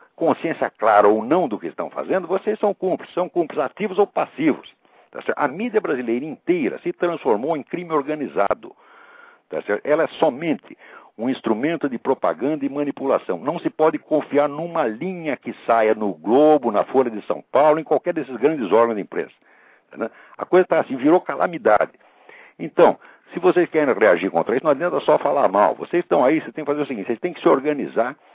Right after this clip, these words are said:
tá certo? E acionar esses jornais por delito de propaganda enganosa. Eles não escapam. Façam isso, tá certo? Vejam essa questão do Foro de São Paulo, por exemplo, documente, entrem na justiça com isso,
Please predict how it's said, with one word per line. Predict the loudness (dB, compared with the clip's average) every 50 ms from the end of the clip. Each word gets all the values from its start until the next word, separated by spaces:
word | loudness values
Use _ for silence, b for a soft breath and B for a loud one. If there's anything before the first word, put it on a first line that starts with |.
| b b _
tá | -12 -12 -6
certo? | -4 -4 -4 -4 b b b b b
E | -10 -10 -8 -4
acionar | -2 -2 -2 -2 0 4 4 4 6 4 4 4 4 4
esses | 2 2 0 -4 0
jornais | 4 4 4 4 4 0 -2 -2 -2
por | 0 -2 -2 0
delito | 0 0 0 0 0 -2 -2 0 -2
de | -2
propaganda | 0 0 0 0 2 2 0 0 0 -2 -2 -2 -2 -4
enganosa. | 0 2 2 4 4 6 6 6 6 6 4 0 -4 -4 -6 _ _ _ _ _ -6
Eles | -2 0 2 2 0 0
não | 0 0 0
escapam. | 0 -2 -2 0 2 2 2 2 -2 -6 -8 B B B B B B B B -6 0 2
Façam | 4 4 4 4 4 4 4 4
isso, | 2 0 0 0 -2 -2 -2 _ _ _
tá | -10 -4 -2
certo? | -2 -2 -2 0
Vejam | 4 4 6 6 6
essa | 4 2 2 0
questão | 0 0 0 0 -2
do | -2 -4
Foro | -2 0 0 0
de | 2
São | 0 0 0
Paulo, | 2 2 0 2
por | 2 0
exemplo, | -2 2 2
documente, | 0 2 2 0 0 0 0 -2 -2 -2 -4 -8 b b b b b b b _
entrem | -2 0 0 0 0 2
na | 4 4 4
justiça | 4 4 0 -2 -2 -2 -4
com | -4 -6
isso, | -6 -6